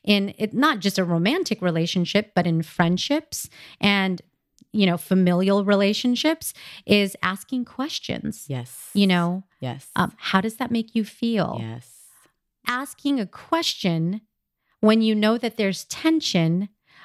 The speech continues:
Speaker 1: allows the person space to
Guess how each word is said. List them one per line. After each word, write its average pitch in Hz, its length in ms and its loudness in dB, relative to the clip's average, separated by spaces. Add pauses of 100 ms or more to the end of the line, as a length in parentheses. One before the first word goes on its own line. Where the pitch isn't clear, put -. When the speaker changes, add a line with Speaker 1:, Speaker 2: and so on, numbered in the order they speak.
Speaker 1:
allows 208 560 2
the 220 120 0
person 190 540 0
space - 800 -2 (500)
to 185 560 4